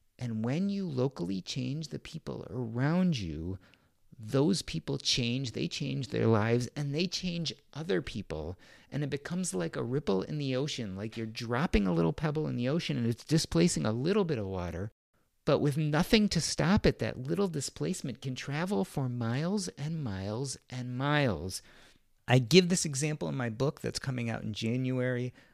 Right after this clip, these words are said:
but I want to repeat it here. I talk often about my maternal grandfather. My maternal grandfather, a guy I never met, who died way before I was born, loved math. He was an accountant,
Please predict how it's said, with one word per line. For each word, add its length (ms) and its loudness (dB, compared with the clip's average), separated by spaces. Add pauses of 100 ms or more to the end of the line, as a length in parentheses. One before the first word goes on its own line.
(240)
but 100 0
I 100 4
want 260 0
to 80 2
repeat 460 -2
it 120 -6
here. 540 0 (100)
I 120 -8
talk 440 -6
often 360 -4
about 340 -4
my 140 -4
maternal 680 0
grandfather. 800 -2 (320)
My 260 4
maternal 380 2
grandfather, 600 0
a 80 2
guy 420 0
I 280 4
never 420 2
met, 580 0 (220)
who 200 -4
died 480 2
way 400 4
before 340 0
I 100 0
was 260 -4
born, 540 0 (320)
loved 460 4
math. 480 -4
He 100 -2
was 200 2
an 80 0
accountant, 580 0